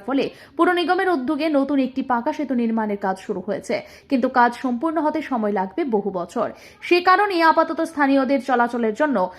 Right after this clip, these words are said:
অস্থায়ীভাবে বাঁশের সাঁকো তৈরি করা হয়েছিল, কিন্তু সামান্য বৃষ্টিতে নদীর জল বাড়তেই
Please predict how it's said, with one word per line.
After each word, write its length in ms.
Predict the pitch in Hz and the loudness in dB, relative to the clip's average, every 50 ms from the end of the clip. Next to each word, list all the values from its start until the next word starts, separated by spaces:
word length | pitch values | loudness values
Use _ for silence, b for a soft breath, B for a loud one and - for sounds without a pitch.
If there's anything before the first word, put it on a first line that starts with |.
| B B B | B B B
অস্থায়ীভাবে 720 | 254 277 311 302 - - 339 349 330 247 233 285 277 277 | 6 6 6 4 2 0 2 2 2 2 2 4 4 4
বাঁশের 400 | 247 254 240 247 240 - 269 233 | 4 4 2 0 0 0 -2 -2
সাঁকো 300 | 220 - 247 214 - 233 202 | -2 -2 -4 -6 -4 -4 -6
তৈরি 200 | 202 190 185 185 | -4 -4 -4 -4
করা 200 | - 185 175 185 | -4 -2 -4 -2
হয়েছিল, 360 | 185 208 202 202 - 254 233 165 127 - B B B B B | -2 -4 -6 -4 -2 0 0 0 0 -2 B B B B B
কিন্তু 180 | 339 320 392 | 2 2 4
সামান্য 360 | 381 - 370 349 381 427 427 466 | 4 4 4 6 6 4 4 4
বৃষ্টিতে 480 | 427 339 370 359 370 - 370 277 392 370 | 2 2 2 0 2 0 0 0 2 2
নদীর 380 | 330 320 302 311 320 285 294 | 2 2 2 2 2 0 2
জল 220 | 247 285 277 277 285 254 | 4 6 6 6 6 4
বাড়তেই 520 | 233 254 247 240 240 - 262 302 370 | 4 2 2 2 0 -2 0 2 2